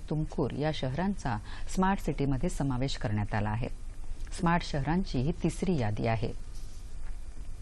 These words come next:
डाळीच्या किरकोळ दरांमध्ये घसरण सुरूच असून त्यासाठी सरकारच्या वतीने अनेक महत्त्वाची पावलं उचलण्यात आली आहेत.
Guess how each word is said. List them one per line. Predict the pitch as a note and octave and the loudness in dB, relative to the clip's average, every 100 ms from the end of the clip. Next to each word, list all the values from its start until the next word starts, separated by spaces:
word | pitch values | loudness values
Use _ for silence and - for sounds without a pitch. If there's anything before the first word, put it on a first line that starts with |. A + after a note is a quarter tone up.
| - - - - - - - - - - - - - - - - | -8 -6 -4 -4 -6 -8 -6 -6 -6 -6 -6 -8 -6 -6 -6 2
डाळीच्या | G3+ G#3 A#3 B3+ | 6 6 4 2
किरकोळ | B3 E3+ E3+ F3 | 2 2 4 4
दरांमध्ये | E3 D#3+ E3 E3+ E3+ F#3 | 4 2 2 0 0 2
घसरण | D3 - C#3 | 0 0 0
सुरूच | C#3 C#3+ D#3 F#3 | 0 0 0 -2
असून | F3+ F#3+ F#3 | 0 0 0
त्यासाठी | C#3+ C#3 D3+ D#3 | 0 -2 -2 -2
सरकारच्या | - C3+ - F#3+ - | 0 -2 0 0 0
वतीने | D3+ A#2+ F3+ D3 G#2+ - - | 0 2 0 0 0 -4 -4
अनेक | - F#3 G#3+ D#3 | 0 2 2 2
महत्त्वाची | E3 - D#3+ - | 0 0 -2 0
पावलं | C#3+ C3+ C3+ | 0 2 2
उचलण्यात | E3+ - A#2+ A#2 D3+ B2 | 0 2 0 2 0 0
आली | G#2 | 2
आहेत. | G#2+ G#2+ | 2 2